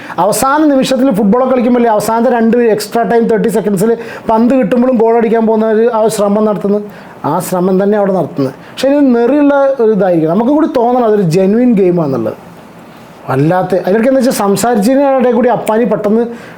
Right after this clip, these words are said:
ടോപ്പിക്ക് മാറ്റി ഇറങ്ങിപ്പോയി. ആ സാധനമാണ് ലാസ്റ്റ് ബിൻസി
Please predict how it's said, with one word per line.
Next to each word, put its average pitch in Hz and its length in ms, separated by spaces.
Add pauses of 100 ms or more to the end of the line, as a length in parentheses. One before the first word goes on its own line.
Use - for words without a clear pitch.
(120)
ടോപ്പിക്ക് 180 360
മാറ്റി 202 280
ഇറങ്ങിപ്പോയി. 160 480 (140)
ആ 202 160
സാധനമാണ് 208 480
ലാസ്റ്റ് 170 360 (540)
ബിൻസി 175 540